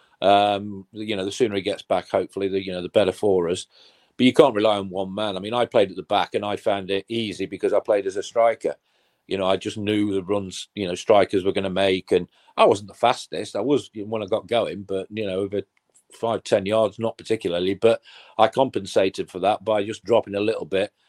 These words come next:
and, you know, just looking at the referee before I pulled the guy's shirt or stood on the back of his ankle. You know, you use things like that just to, you know, get the better of things. Um,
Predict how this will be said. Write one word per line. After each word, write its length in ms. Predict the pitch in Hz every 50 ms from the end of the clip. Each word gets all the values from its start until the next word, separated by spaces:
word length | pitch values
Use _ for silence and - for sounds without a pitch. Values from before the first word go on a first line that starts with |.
| _ _ _ _ -
and, 420 | - 92 107 107 110 110 110 101 113
you 80 | 123
know, 220 | 113 107 110 110 107
just 300 | 107 - 104 - - _ _ _ _ _ _ _ _ _ _ _ _ _ _ _ -
looking 220 | 120 127 - 123
at 80 | 110 101
the 80 | 113 101
referee 420 | 113 113 107 - 107 104 101 104
before 440 | 90 110 95 - 110 104 104 104 107
I 180 | 107 110 104
pulled 300 | 101 - - - 110 101
the 80 | 98 92
guy's 260 | 101 107 107 101 92
shirt 320 | - - 104 101 98 101 95
or 140 | 107 104
stood 240 | - - - 107 104
on 100 | 107 104
the 60 | 104
back 200 | 95 113 113 -
of 60 | 110 110
his 140 | 110 110
ankle. 360 | 123 131 139 - - 80 73 _ _ _ _ _ _ _ - - _ -
You 100 | 107 110
know, 60 | 98
you 180 | 101 104 104
use 280 | 107 110 117 117 107 -
things 260 | - 110 104 98 90
like 220 | 104 101 98 90 90
that 180 | 104 104 98 98
just 280 | 92 110 - - - -
to, 340 | 107 104 101 101 98 98 92 _ _ _ _ _ _ _ _ - - _ _ -
you 100 | - 117
know, 100 | 104 98
get 160 | 92 113 107 -
the 80 | 101
better 340 | - 117 120 - - - 120
of 120 | 92 -
things. 340 | - 85 80 76 73 - - _ _ - - - - - - - _ _ - -
Um, 480 | - 90 92 95 95 95 98 95 92